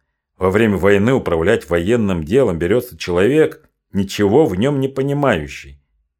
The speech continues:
Военное искусство — одно из самых трудных искусств, потому что оно, помимо знаний, требует особого воспитания ума и воли. Если во всяком искусстве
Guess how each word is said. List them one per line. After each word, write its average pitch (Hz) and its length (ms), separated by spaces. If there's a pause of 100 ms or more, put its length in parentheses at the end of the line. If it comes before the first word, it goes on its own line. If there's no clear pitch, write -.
(120)
Военное 131 600
искусство — 123 520
одно 117 260
из 131 140
самых 151 400
трудных 147 480
искусств, - 540 (320)
потому 95 260
что 98 240
оно, 117 240
помимо 98 440
знаний, 104 680 (440)
требует 120 420
особого 123 480
воспитания 110 720
ума 104 440
и 107 180
воли. 90 580 (400)
Если 95 220
во 98 120
всяком 117 400
искусстве 87 760